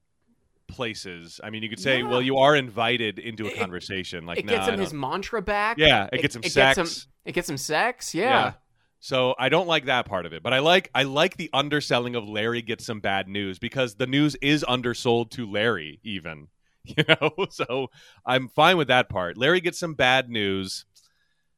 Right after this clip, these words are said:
Speaker 1: that he, that he turns to his advantage or something like that, that he uses to his advantage. Does that make sense? Is that
Speaker 2: Yeah.
Speaker 1: anything?
Speaker 2: Yeah, I, I think that it, it simplifies it well enough 'cause that, that's, that's what happens. Larry receives some bad news that he uses to his advantage.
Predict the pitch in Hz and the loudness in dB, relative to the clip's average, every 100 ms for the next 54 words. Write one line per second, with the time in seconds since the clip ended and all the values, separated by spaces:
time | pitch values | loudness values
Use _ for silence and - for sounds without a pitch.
0 | _ _ 131 123 135 131 131 135 127 139 | _ _ 0 0 2 0 -2 -6 -4 -4
1 | 139 131 143 147 143 143 127 123 120 135 | -4 -6 -6 -6 -4 -4 -4 -4 0 0
2 | 101 82 98 131 117 95 85 82 71 - | -2 -6 -10 -10 -10 -12 -12 -12 -14 -12
3 | 104 117 117 127 123 131 123 - - _ | -10 -6 -4 -4 -4 -4 -6 -10 -16 _
4 | _ _ _ _ _ 131 127 120 117 117 | _ _ _ _ _ -8 -6 -6 -6 -4
5 | 131 151 139 123 127 143 151 - 175 175 | -4 -6 -10 -8 -8 -6 -6 -6 -6 -6
6 | - - _ _ _ _ _ _ 107 127 | -12 -16 _ _ _ _ _ _ -4 -2
7 | 156 196 165 175 175 - _ _ - 151 | 0 0 -2 -6 -12 -18 _ _ -8 -4
8 | 226 311 180 160 190 254 202 143 - _ | -4 -4 -6 -4 -6 -6 -4 -4 -8 _
9 | - 151 147 - 147 - 156 208 202 123 | -10 -10 -8 -6 -6 -4 -6 -6 -6 -6
10 | 131 131 143 131 127 127 127 131 180 - | -6 -8 -8 -6 -6 -6 -6 -6 -6 -8
11 | - 165 180 - 185 - - - 143 165 | -6 -2 -4 -4 -10 -10 -12 -12 -8 -6
12 | 170 - 127 123 151 190 170 165 202 185 | -6 -8 -12 -8 -6 -4 -6 -6 -10 -8
13 | 165 135 156 160 156 156 151 143 131 139 | -6 -2 0 -2 -4 -6 -6 -6 -6 -8
14 | 139 139 - 143 131 131 135 135 - - | -8 -12 -10 -10 -8 -6 -6 -6 -10 -18